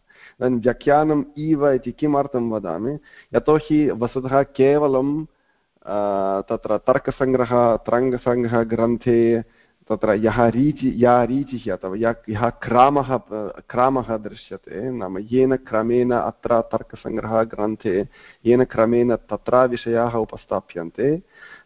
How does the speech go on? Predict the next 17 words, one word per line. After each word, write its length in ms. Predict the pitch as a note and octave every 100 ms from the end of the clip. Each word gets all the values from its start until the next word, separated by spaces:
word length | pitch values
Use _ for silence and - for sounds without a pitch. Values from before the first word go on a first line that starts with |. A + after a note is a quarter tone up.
| _
ताम् 300 | B2+ D3 D3+
एव 220 | C#3+ C#3
क्रमम्, 720 | C3+ C3 C3 C3+ C3 C3+ B2+ -
अ, 360 | G#2+ A2+ G#2+ G#2 - -
अ-, 220 | A#2 -
अधिकृत्य 960 | A2+ A2 B2 A2 G2+ - F#2 E2 C3+ D3 - _ _ A#2
सः 140 | A2+ C3+ C#3 C#3 C#3 A2+ -
स्वयम् 960 | - - A2 A#2 C3+ D3+ D#3 D#3+ D#3+ C#3+ -
इम-, 240 | A#2 A#2
इमे 600 | D#2 B2 B2 C3 C3+ B2+
एव 140 | B2+ B2
विषयाः 840 | A#2 A2+ A2+ A2 A2 A2 A#2+ C#3+
उ-, 400 | C3+ - A2+ F2+
अ, 160 | A2 -
इमान् 440 | A#2+ A#2 A#2+ B2 A2+
विषयानेव 760 | A2+ G#2+ A2 A2 G2+ A2+ C#3
उपस्थापयति। 920 | C#3 - - - G2+ - A#1 - -